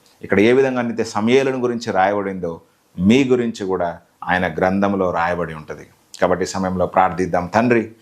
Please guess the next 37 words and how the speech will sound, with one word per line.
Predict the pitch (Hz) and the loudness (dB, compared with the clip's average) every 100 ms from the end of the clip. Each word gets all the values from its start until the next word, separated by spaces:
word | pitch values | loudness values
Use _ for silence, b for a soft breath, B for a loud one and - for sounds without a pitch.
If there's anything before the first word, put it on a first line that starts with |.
| b b 101 | b b 2
ఈ | |
రోజు | 120 127 | 4 4
నుంచి | 120 110 104 | 0 -2 -4
నాయన | 95 92 | -4 -4
మేము | 87 90 92 | -4 -2 0
మీ | 92 | -2
సన్నిధిలో | - 104 117 117 110 | 0 2 4 4 2
తండ్రి | 107 101 95 90 | 0 -2 -4 -8
ప్రార్థించే | - 95 101 98 104 101 98 | -2 0 2 0 -2 0 -2
ప్రార్థనా | - 98 98 104 120 | 2 2 2 0 0
పరులుగా | 107 107 107 101 | -2 -4 -2 -2
తయారు | 95 87 85 87 - | -2 -2 0 -2 -2
చేయండి. | 90 82 80 78 _ b b b | -2 -2 -6 -12 _ b b b
మీ | 92 117 139 | 2 4 4
నామమును | 139 135 131 127 | 2 2 0 0
బట్టి | 120 113 | -2 -2
ప్రార్థన | 113 107 104 107 113 | -6 0 0 0 -4
చేయు | 110 110 107 | -2 0 2
వారిలో | 104 101 98 | 2 0 -4
సమూయేలు | - 98 113 131 131 | -2 0 4 4 4
ఏ | |
విధంగానైతే | 120 117 110 104 98 101 | 2 0 -2 -4 -4 -6
ఉన్నాడో | 92 95 90 87 - b b b - | -4 0 0 0 -4 b b b -2
తండ్రి, | 98 98 | 2 2
మేము | 95 95 | 2 4
ఈ | 110 | 4
రోజు | 139 139 127 | 4 2 -2
నుంచి | 117 110 | -10 -12
నాయన | 95 90 85 - _ - | -12 -12 -16 -18 _ -2
ప్రార్థనా | 98 101 98 107 | 2 2 0 -2
పరులంగా | 98 95 90 85 80 78 - b b 90 | 0 -4 -4 -6 -6 -10 -10 b b 2
మీ | 104 139 | 2 4
సన్నిధిలో | 139 127 127 127 120 | 0 -2 0 0 0
చేరి | 117 107 | 0 -2
విజ్ఞాపన | 98 95 98 123 131 127 113 | -2 -2 0 2 2 -2 -2
చేసే | 107 104 | -4 -4
వారంగా | 95 95 95 92 87 80 | -2 0 0 -2 -8 -8